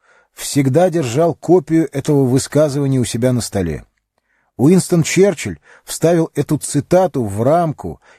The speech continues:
и повесил её на стену в своём кабинете в Чартвилле. Вот эта замечательная цитата. «Если бы я читал все нападки на меня, не говоря уж о том, чтобы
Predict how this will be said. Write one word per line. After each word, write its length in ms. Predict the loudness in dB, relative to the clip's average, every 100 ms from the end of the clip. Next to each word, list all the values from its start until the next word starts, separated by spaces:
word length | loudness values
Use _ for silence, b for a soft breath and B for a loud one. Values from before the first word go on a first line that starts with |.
| b
и 80 | -4
повесил 500 | 0 2 2 2 2
её 220 | 4 4
на 160 | 2 -2
стену 520 | -4 -2 2 2 0
в 80 | -4
своём 320 | -2 0 0
кабинете 680 | -2 0 2 4 2 0 -10
в 120 | -12
Чартвилле. 760 | -4 -2 -2 -4 -16 -16 -20 _ _ _ _ -8
Вот 420 | 0 2 2 -4 _ _
эта 160 | -8 -6
замечательная 800 | -4 -4 -2 -2 -2 -2 -2 -2
цитата. 500 | -6 -8 -12 -14 -20 _ _ _ _ _ _ _ _
«Если 500 | -4 0 0 -2 -6
бы 180 | -4 -4
я 340 | 0 0 -2 -10
читал 480 | -14 -8 -4 -2
все 340 | -4 -10 -4 -2
нападки 640 | -2 -2 -2 -2 -4 -14
на 60 | -12
меня, 380 | -12 -14 -18 _ _ _ _ _ 0
не 120 | 2
говоря 360 | 2 2 2
уж 220 | -2 -4 -8
о 100 | -10
том, 260 | -2 -2 -2
чтобы 380 | -4 -4 -4